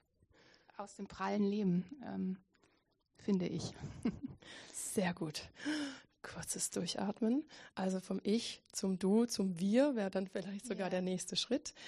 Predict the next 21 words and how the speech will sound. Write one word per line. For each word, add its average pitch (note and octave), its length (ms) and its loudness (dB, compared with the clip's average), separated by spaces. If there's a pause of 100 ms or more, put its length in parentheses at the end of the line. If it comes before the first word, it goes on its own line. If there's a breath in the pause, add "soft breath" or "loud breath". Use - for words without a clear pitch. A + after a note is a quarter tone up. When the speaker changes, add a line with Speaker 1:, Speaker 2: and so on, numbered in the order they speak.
(220 loud breath)
Speaker 2:
Ähm, G3 380 2 (200 loud breath)
und G3 260 0
wir G#3+ 200 6
gehen G3+ 200 2
jetzt F#3+ 220 -2
gemeinsam F#3+ 720 2 (220 loud breath)
noch G3 300 0
mal F3+ 180 -2
eins - 380 -2
höher, A3 380 -2 (100)
ne? G3 140 -4
Das - 280 -4
heißt, F3 220 -10 (120)
man F#3 120 -8
hätte G3 180 -8
so F#3 120 -6
Fächer B3+ 340 -4
gebraucht - 440 -4
in - 60 -6
unserer F#3 240 -2
Lesereise. F#3+ 640 0